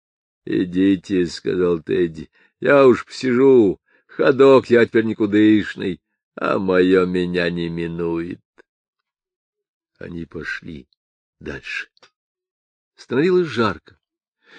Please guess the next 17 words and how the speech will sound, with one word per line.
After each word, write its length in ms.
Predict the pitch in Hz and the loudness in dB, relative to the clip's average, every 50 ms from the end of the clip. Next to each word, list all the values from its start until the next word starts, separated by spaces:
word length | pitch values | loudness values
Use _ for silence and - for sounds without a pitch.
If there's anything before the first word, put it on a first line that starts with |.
| - - _ | -20 -20 _
и 180 | - 175 202 202 | -8 -6 -4 -4
Виктор 460 | 185 180 208 202 - _ - 190 185 | -4 -4 -6 -8 -6 _ 0 2 2
сбросил 520 | 175 160 143 165 208 202 - - 180 165 165 | 2 2 2 4 4 4 4 2 -2 -2 0
на 140 | 165 170 | 0 0
землю 380 | 160 151 202 214 185 131 95 82 | 0 0 2 0 2 0 -2 -4
ненужный 440 | 80 98 123 160 180 143 110 107 107 | -6 -4 -4 -2 -2 -2 -4 -6 -8
плащ, 500 | - - 95 131 165 165 151 - - - | -8 -6 -4 -4 -2 -4 -4 -8 -12 -16
стряхнул 500 | - - - - 160 - - 202 208 185 | -16 -6 -2 0 0 0 0 -2 -2 -2
с 60 | - | -4
себя 200 | - 180 170 196 | -2 0 2 2
ржавые 400 | 170 135 139 196 196 185 180 185 | 2 2 2 2 4 4 4 4
остатки 460 | 180 - - - 196 185 - - - | 2 0 -2 -2 -4 -4 -2 -2 -2
автомата 720 | 180 165 - - - - 160 170 196 202 190 170 - - 143 | -2 -2 -2 -4 -4 -2 -2 0 0 0 0 -2 -4 -8 -10
и 200 | 147 151 151 156 | -8 -6 -4 -4
засмеялся 1120 | 139 98 80 90 151 165 - - - - 147 165 175 170 226 - - 226 202 - - - - | -4 -4 0 2 2 2 2 -2 -12 -10 -8 -8 -6 -4 -4 -4 -4 -4 -6 -8 -12 -18 -16
от 120 | - - - | -16 -16 -16
облегчения. 720 | 139 127 127 _ - - - - 156 139 127 113 104 - | -18 -18 -20 _ -20 -16 -8 -4 -4 -4 -4 -6 -8 -12